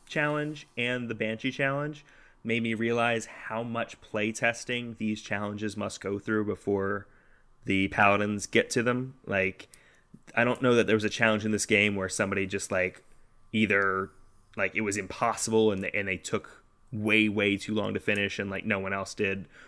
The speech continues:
or, like, they zipped through it super easy. Like, it, they were all very challenging. They weren't impossible, but they were all very challenging, and it really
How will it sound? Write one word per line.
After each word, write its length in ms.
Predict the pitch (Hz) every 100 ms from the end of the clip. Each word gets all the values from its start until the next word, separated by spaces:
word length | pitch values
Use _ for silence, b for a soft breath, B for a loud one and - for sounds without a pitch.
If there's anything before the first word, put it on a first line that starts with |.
| B -
or, 140 | 107
like, 340 | 95 95 - -
they 160 | 107 101
zipped 260 | 101 117
through 140 | - 107
it 80 | 95
super 240 | 107 -
easy. 460 | 101 104 104 107 -
Like, 300 | 98 92 - b b b b b -
it, 240 | 117 - -
they 100 | 110
were 340 | 104 101 101 -
all 280 | - 110 117
very 400 | 113 110 107 123
challenging. 640 | 127 135 113 98 95 101
They 100 | 98
weren't 220 | 95 110 -
impossible, 800 | 143 160 175 156 104 95 95 - b _
but 100 | 104
they 80 | 98
were 140 | 98
all 160 | 110 107
very 400 | 98 98 107 101
challenging, 840 | - 107 104 98 95 95 90 87 - - -
and 640 | 98 92 90 90 90 - - _ _ _ _ _ _ -
it 100 | -
really 480 | 104 107 98 90 85